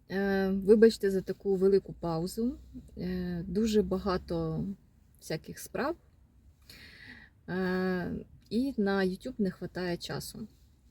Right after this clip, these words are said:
М, YouTube — це якби хобі поки що. Але все одно я не хочу пропадати.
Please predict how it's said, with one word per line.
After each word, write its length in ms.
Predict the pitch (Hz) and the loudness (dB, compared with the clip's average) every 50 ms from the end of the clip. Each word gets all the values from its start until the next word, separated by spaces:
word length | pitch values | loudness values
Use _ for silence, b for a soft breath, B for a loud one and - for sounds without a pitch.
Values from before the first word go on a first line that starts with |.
| - | -12
М, 420 | - 160 160 165 165 - - 202 - _ _ - - | -8 -6 -4 -4 -2 -4 -4 -6 -10 _ _ -12 -4
YouTube — 320 | - 202 226 220 - 233 196 - | 2 2 2 2 2 0 -2 0
це 180 | - 214 196 | 4 4 6
якби 420 | 196 180 165 160 175 175 165 156 233 233 - - - | 6 6 4 2 0 0 -2 -2 -6 -10 -12 -16 -20
хобі 440 | - - - 180 165 165 165 196 | -12 -4 -2 -2 0 0 0 -2
поки 340 | 220 - - 226 220 - 208 | -2 -2 -4 -6 -4 -4 -4
що. 300 | 220 - - - 240 269 294 - - - - - - - - - - - - - - - - - - - - - - - - | -6 -6 -6 -6 -6 -6 -6 -8 -18 -20 -20 -20 -20 -20 -20 -20 -20 -20 -20 -20 -20 -20 -20 -20 -20 -20 -20 -20 -6 0 4
Але 140 | 214 214 | 6 6
все 200 | 202 - - 226 | 6 6 6 6
одно 180 | 220 196 208 202 | 6 6 6 4
я 100 | 180 175 | 4 2
не 100 | 180 185 | 0 0
хочу 280 | - 196 170 - - - | 0 -2 -4 -4 -6 -10
пропадати. 560 | - 160 - - 170 170 214 277 427 - | -10 -10 -10 -8 -4 -2 0 0 -2 -2